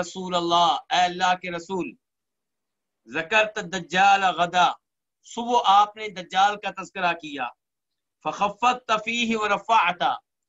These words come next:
آپ نے دجال کا تذکرہ کرتے ہوئے کبھی اپنی آواز کو پست رکھا اور کبھی آپ نے اپنی آواز کو بہت اونچا کیا۔ حتی ظنناہ فی طائفۃ النخل،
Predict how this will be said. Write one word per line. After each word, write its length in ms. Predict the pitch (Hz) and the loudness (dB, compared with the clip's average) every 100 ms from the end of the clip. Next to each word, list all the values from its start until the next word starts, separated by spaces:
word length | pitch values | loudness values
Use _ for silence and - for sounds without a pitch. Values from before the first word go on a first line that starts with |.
| _ _ - | _ _ 0
آپ 360 | 160 202 220 233 | 4 6 4 -2
نے 100 | 226 | -10
دجال 520 | 208 180 202 220 220 | -10 0 2 2 -2
کا 200 | 214 202 | -8 -8
تذکرہ 320 | 190 220 208 | -4 2 2
کرتے 340 | 208 196 180 | 2 -6 -4
ہوئے 400 | 220 220 226 240 240 _ _ _ | -6 -2 -2 -2 -4 _ _ _
کبھی 300 | 175 180 202 | -2 0 2
اپنی 320 | 180 185 190 | 2 0 -4
آواز 400 | 175 175 185 185 - | 2 4 4 2 -4
کو 120 | 196 | -8
پست 320 | - 214 202 | -4 -4 -4
رکھا 380 | 165 - 147 113 - _ _ _ - | -8 -4 -4 -4 -10 _ _ _ -6
اور 200 | 160 190 | -4 0
کبھی 280 | 233 262 | 2 4
آپ 280 | 233 214 208 | 6 4 2
نے 100 | 208 | -2
اپنی 320 | 196 196 202 | -2 -2 -6
آواز 460 | 185 170 175 190 - | -6 0 2 2 -2
کو 280 | - 180 180 | -8 -8 -8
بہت 300 | 160 175 180 | -6 -6 -6
اونچا 340 | 190 185 185 170 | -12 -6 -2 -2
کیا۔ 320 | 135 117 104 - _ _ _ _ _ _ _ | -4 -12 -12 -14 _ _ _ _ _ _ _
حتی 640 | 175 208 - 202 196 180 180 | 0 0 0 4 4 2 -4
ظنناہ 560 | 185 185 175 202 208 185 175 | -8 -8 -2 0 0 -2 -8
فی 200 | 180 170 | -10 -6
طائفۃ 480 | 185 190 185 180 - | -4 -4 -4 -10 -10
النخل، 520 | 180 170 196 208 233 | -12 -6 -6 -6 -6